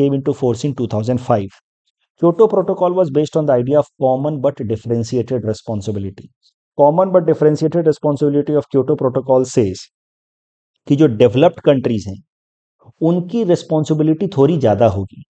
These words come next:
क्योंकि वही डेवलप्ड हैं, तो they are more capable as far as mitigating or im-, adapting to the climate change is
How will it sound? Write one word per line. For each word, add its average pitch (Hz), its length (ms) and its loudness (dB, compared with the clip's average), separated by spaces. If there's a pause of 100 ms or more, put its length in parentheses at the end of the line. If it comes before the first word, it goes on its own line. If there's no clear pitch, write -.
(280)
क्योंकि 143 260 -2
वही 139 440 2
डेवलप्ड 127 520 0
हैं, 113 260 -6 (360)
तो 156 140 0 (560)
they 117 200 2
are 127 100 2 (100)
more 147 140 0 (160)
capable 131 480 0 (440)
as 120 200 0
far 123 140 0
as 127 240 0 (200)
mitigating 120 500 -2
or 120 100 4
im-, 117 200 -2 (400)
adapting 117 460 0
to 123 80 -2
the 120 140 0
climate 120 380 0
change 120 200 -2
is 117 80 -10